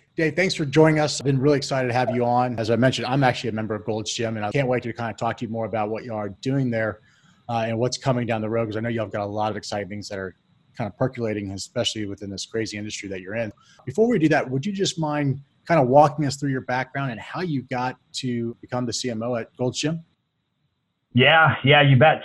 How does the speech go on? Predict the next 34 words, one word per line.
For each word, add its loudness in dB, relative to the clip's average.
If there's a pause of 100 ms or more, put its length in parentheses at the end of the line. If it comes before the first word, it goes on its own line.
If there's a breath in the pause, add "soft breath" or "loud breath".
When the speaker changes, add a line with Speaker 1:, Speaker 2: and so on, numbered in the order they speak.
Speaker 2:
So, 6
um, 8
I 6
think 4
like 6
a 6
lot 8
of 2
marketers, 4
I 0
started 6
out 8
on 2
the -2
agency -2
side, 4
and 0
I 2
feel 2
like, 6
I -20
feel -4
like -2
if 0
there's 4 (280)
two 2
things 4
that 2
help 0
you 8
the 2
most 0 (160)
in 0
marketing, 2